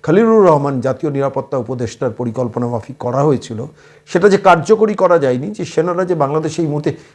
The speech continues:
সাংঘাতিকভাবে ইউনাইটেড রয়েছে এবং বাংলাদেশের ঢাকা সহ বিভিন্ন শহরে এই মুহূর্তে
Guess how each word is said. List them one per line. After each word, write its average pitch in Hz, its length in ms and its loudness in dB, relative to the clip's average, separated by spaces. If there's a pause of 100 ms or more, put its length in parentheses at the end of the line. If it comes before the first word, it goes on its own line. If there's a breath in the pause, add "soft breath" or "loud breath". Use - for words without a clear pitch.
(120)
সাংঘাতিকভাবে 196 720 2
ইউনাইটেড 175 720 0
রয়েছে 113 320 -6
এবং 147 220 -2 (280 loud breath)
বাংলাদেশের 147 580 0
ঢাকা 143 360 -2
সহ 147 300 -6
বিভিন্ন 147 420 -2
শহরে 143 380 -4
এই 131 100 0
মুহূর্তে 135 340 -4